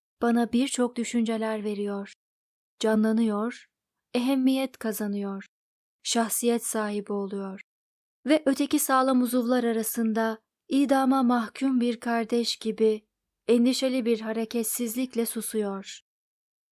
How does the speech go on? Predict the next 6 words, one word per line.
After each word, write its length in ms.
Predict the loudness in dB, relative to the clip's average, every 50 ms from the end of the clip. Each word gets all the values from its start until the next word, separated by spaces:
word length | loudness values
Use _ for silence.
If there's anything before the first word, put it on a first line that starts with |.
| _ _ _ _ _ _ _ _ _ _ _ _
Celladın 540 | 4 4 6 6 6 4 4 4 2 2 2
bıçağına 480 | 2 0 -2 -2 -2 0 0 0 -2 -2
teslim 380 | -2 -2 -2 -2 0 2 2
olacak 440 | 2 2 2 0 0 -2 -4 -2 -2
olduktan 580 | -2 -2 -2 -2 -4 -4 -2 0 0 2 2 0
sonra 640 | 0 -2 -2 -2 -2 -2 -2 -2 -4 -4 -6 -6